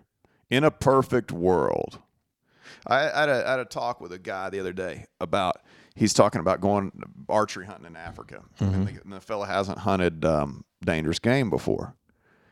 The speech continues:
Speaker 1: And I, and he's like, "Well, I can pull back seventy-five pounds." I'm like, "Man, that's great." I said, "Okay, if you're going to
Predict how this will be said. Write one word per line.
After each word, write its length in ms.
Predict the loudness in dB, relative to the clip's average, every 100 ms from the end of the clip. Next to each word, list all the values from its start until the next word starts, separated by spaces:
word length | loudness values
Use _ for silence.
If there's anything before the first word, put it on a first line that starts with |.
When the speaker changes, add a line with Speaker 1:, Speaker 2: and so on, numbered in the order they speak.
| _ _
Speaker 1:
And 140 | -6 -4
I, 60 | 0
and 100 | 0
he's 120 | 2
like, 160 | 2 2
"Well, 160 | 0 0
I 80 | -4
can 320 | -6 -10 -10 -4
pull 160 | -4
back 280 | -2 -6 -8
seventy-five 520 | -10 -8 -8 -6 -6
pounds." 140 | -8 -10
I'm 80 |
like, 140 | -12 -10
"Man, 120 | -8
that's 180 | -6 -6
great." 260 | -6 -6
I 60 | -8
said, 220 | -10 -8
"Okay, 340 | -8 -8 -10 -12 _ _ _ _ _ _ _ -6
if 160 | 2
you're 180 | 6 6
going 440 | 6 4 6 2
to 480 | 2 4 6 4 0